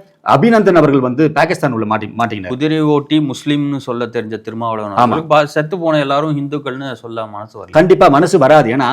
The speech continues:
Speaker 1: ஒருதலை பட்சமா பேசுறாள். இவர்கள், இவர்களுடைய ஒற்றை கருத்து மோடி எதிர்ப்பாளர்கள், மோடி ஒழிக,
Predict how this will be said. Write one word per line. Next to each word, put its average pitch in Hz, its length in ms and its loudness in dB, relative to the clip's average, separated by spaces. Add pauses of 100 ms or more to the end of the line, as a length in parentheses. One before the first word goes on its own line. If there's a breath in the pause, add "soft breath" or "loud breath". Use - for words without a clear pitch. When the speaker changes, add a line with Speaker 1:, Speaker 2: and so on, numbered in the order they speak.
(120)
Speaker 1:
ஒருதலை 190 300 2
பட்சமா 185 400 0
பேசுறாள். 143 460 0
இவர்கள், 143 320 0
இவர்களுடைய 156 440 6 (320 loud breath)
ஒற்றை 170 520 4
கருத்து 214 400 6 (460)
மோடி 233 280 6
எதிர்ப்பாளர்கள், 151 580 6 (160)
மோடி 170 260 8
ஒழிக, 117 260 0